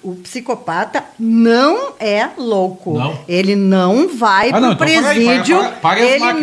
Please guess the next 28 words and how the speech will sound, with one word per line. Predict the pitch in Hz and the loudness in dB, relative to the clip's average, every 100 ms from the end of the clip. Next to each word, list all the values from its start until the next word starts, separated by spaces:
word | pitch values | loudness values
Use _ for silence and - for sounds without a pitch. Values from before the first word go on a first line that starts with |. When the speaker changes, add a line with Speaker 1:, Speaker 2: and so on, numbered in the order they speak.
| 294 | 2
Speaker 1:
não | 311 359 403 | 4 2 0
tem | - 311 311 339 | -4 -2 -2 -2
doença | 359 370 285 208 202 262 | -2 -2 -2 -2 -4 -4
mental. | 262 392 523 - 294 208 160 151 - | -2 -2 -4 -2 2 2 -2 -8 -12
Um | 165 | -6
Speaker 2:
Não. | 175 | 0
Speaker 1:
momento, | 254 370 285 294 311 320 | 2 2 2 0 -2 0
epa, | 226 233 302 | 0 0 0
opa, | 233 226 302 | 0 0 -2
tip | 311 320 330 302 | -4 -6 -12 -8
top. | 240 170 - - | -4 -4 -6 -14
Speaker 2:
Ah, | 131 143 | -8 -6
então, | 147 165 - | -6 -8 -2
não, | 175 196 | 2 2
não, | 113 123 311 | 2 -2 0
pague | 196 254 | 0 -2
as | 220 | -4
máquinas. | 180 247 165 120 104 | -4 -4 -4 -8 -4
Então, | 131 180 | -2 0
nos, | 226 214 - 214 - - | 0 -2 -6 -12 -10 -10
o | 151 | -6
ca-, | 233 196 | -4 0
nem | 240 | 0
todo | 262 247 | 0 -4
psicopata | - 190 202 196 | -4 -2 0 0
é | 185 | 0
louco? | 226 240 - | -2 -4 -10
Speaker 1:
N-, | 220 | -10